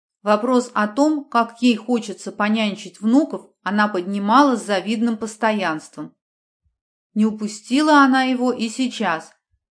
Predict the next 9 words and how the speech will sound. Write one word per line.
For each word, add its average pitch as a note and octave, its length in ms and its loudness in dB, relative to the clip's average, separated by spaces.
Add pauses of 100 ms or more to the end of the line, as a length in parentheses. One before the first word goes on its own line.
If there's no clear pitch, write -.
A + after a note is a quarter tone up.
(380)
И B3 180 2
чтобы, C#4 460 2
Женя, G#3 420 0
без G#3+ 280 0
разговоров. B3 920 2 (600)
Хватай A3+ 400 2
там G#3+ 200 0
хорошего G#3+ 600 -2
мужчину, G3+ 760 -2